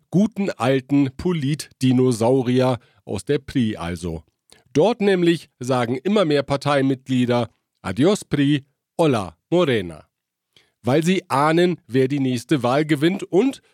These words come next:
weil es dem guten alten Polit-Dino nun mal in den Genen steckt, dort zu sein, wo die Macht ist.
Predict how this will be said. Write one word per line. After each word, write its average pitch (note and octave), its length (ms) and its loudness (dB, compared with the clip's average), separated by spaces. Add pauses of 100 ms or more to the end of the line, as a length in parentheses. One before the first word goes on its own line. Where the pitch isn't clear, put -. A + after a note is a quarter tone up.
(120)
weil C#3+ 160 0
es F3+ 100 0
dem E3+ 260 -2
guten E3 400 -2
alten A#2+ 520 -4
Polit-Dino C#3+ 960 0
nun C#3 240 0
mal C#3 180 0
in C#3 160 -2
den D#3+ 260 2
Genen F3 420 0
steckt, - 400 -4 (340)
dort C3 280 0
zu D#3+ 140 0
sein, A2+ 560 0
wo C3 140 2
die D#3+ 140 0
Macht B2 360 -4
ist. - 380 -8